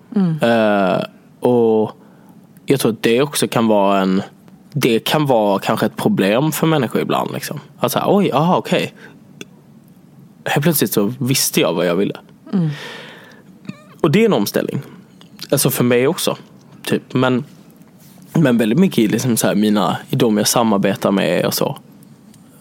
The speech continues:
Speaker 2: Eh, att, att jag inte, jag har ingen tid och ork eller lust att komprimera, alltså kompromissa längre. Eller komprimera mig själv, liksom. Utan ja,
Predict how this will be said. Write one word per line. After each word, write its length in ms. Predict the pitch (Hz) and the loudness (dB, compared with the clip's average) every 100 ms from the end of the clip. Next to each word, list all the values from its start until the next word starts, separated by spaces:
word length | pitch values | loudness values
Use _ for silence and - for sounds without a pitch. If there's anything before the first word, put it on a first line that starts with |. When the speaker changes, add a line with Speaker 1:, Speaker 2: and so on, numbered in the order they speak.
| 185 | -6
Speaker 2:
Eh, 920 | 135 120 - - - - - - 135 - - - | -2 -2 -2 -2 -2 -2 -4 -6 -10 -14 -20 -8
att, 320 | - 123 - 143 | -2 -2 -2 -6
att 200 | 131 - | -2 0
jag 120 | 113 | 0
inte, 360 | 135 113 95 - - - - - - - - | 0 0 0 -4 -14 -20 -20 -20 -20 -20 -2
jag 80 | |
har 40 | 165 | 2
ingen 200 | 165 147 | 2 0
tid 440 | 160 139 135 123 | 0 2 2 2
och 140 | - - | 0 0
ork 640 | - 156 73 - - - - - - | 0 0 -2 -8 -8 -12 -12 -16 -6
eller 300 | 120 113 110 | 0 2 2
lust 520 | 117 131 135 - - - | 2 0 -2 -4 -6 -6
att 100 | 117 | -6
komprimera, 600 | - 113 98 120 131 117 - | 0 0 2 2 2 0 -2
alltså 380 | 113 - 101 | -2 2 0
kompromissa 680 | 98 - 117 123 143 - - | 0 -2 0 0 0 0 -2
längre. 240 | 50 - - - - - - | 0 -2 -4 -10 -20 -20 -6
Eller 180 | - 113 | 0 0
komprimera 640 | 101 117 98 131 107 92 | 2 0 0 0 2 2
mig 120 | 87 95 | 0 0
själv, 440 | - - - - - - | -2 -4 -6 -12 -20 -20
liksom. 220 | - - - - - - | -20 -20 -20 -20 -20 -10
Utan 420 | - 127 127 107 98 | -2 0 2 2 2
ja, 240 | 135 175 | 0 0